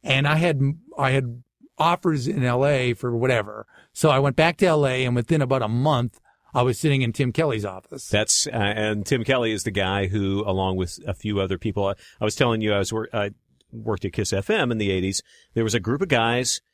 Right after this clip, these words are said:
Speaker 2: who were jocks and writers, Louise Palanker, Tim Kelly, Steve Lehman. They started this little company called Premiere out of one room,
Speaker 1: Right.
Speaker 2: uh, a few floors above where Kiss F-, Kiss F M was
Speaker 1: For a
Speaker 2: back
Speaker 1: long time, they were using, well, you know more than I do, but I,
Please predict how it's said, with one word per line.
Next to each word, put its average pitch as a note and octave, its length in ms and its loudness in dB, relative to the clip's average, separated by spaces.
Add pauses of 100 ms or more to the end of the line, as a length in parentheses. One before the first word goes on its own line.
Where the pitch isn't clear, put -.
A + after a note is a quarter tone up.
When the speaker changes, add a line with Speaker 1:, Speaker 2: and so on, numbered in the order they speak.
(320)
Speaker 2:
who A#2 260 0
were A2+ 240 2
jocks G2 680 -2 (240)
and G2+ 400 -2
writers, F#2+ 560 0
Louise G2 260 -4
Palanker, F#2 460 -4
Tim F2+ 220 -4
Kelly, E2+ 300 -2
Steve E2 280 -8
Lehman. E2+ 220 -4
They G2+ 140 -2 (140)
started F#2 380 -4
this F#2 180 -8
little G2 360 -4
company G2 320 -4
called G2+ 340 -6 (120)
Premiere E3+ 480 -6 (220)
out G2 180 0
of F2+ 220 -4
one A2+ 260 0
room, A#2+ 480 -2 (180)
Speaker 1:
Right. D3 300 2
Speaker 2:
uh, G2 400 0
a F#2 60 -2
few A2+ 240 -4
floors A2 560 -2
above G#2 560 0
where G2+ 160 -2
Kiss - 260 -4
F-, G2 160 -2 (300)
Kiss A#2 240 -2
F G2 160 -2
M E3 120 -4
was F2 220 -2
Speaker 1:
For F#3 80 6
a F#3 40 8
Speaker 2:
back F3+ 80 6
Speaker 1:
long A3 280 4
time, F3 240 2
they D3+ 100 4
were C#3+ 100 4
using, D#3+ 360 2
well, F#3 140 4
you A3+ 160 2
know D#3+ 260 2
more C#3 180 2
than B2 140 0
I D#3+ 140 4
do, C3 120 2
but B2 120 0
I, C3+ 100 2